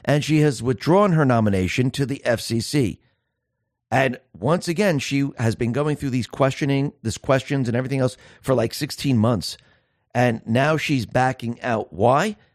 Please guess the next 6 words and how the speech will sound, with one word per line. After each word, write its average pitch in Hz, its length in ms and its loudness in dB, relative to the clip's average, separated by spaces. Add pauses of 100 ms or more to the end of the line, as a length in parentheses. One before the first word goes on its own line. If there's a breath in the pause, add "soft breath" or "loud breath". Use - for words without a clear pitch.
(140 soft breath)
Because 127 480 0
once 92 460 -2
again, 185 480 2 (840)
everyone 170 500 4
is 151 220 -2
seeing 160 420 0